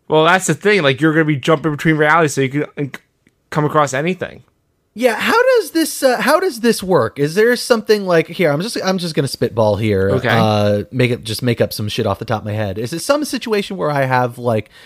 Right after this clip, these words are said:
Speaker 2: say, a, a gun-like structure that would shoot portals that I could go through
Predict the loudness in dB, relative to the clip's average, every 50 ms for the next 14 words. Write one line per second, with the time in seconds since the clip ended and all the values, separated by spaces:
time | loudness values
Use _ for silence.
0 | -20 _ -14 -10 -4 0 2 2 4 4 2 0 -2 -4 -8 -18 -20 -20 _ _
1 | _ _ _ 0 2 2 2 2 2 0 -2 -4 -6 _ _ _ _ _ _ -12
2 | -12 -12 -12 -16 _ _ -20 -20 _ _ -8 -6 -6 -6 -6 -8 -10 -4 0 2
3 | 2 4 4 2 2 0 0 -2 -2 -4 -4 0 2 2 2 2 0 -4 -4 -2
4 | 0 0 0 -2 -6 -6 -2 0 2 2 2 0 0 0 0 0 0 -2 -4 -4
5 | -4 -6 -4 -4 -4 -4 -6 _ _ _ _ _ _ _ -6 -4 -4 -2 2 2
6 | 4 4 4 4 4 2 2 0 -4 -8 -10 -12 -12 -6 -2 0 2 2 2 2
7 | 0 0 0 -2 -6 -6 -6 -8 -6 -2 0 2 2 2 0 -2 -6 -6 -4 0
8 | 2 2 4 4 2 0 -2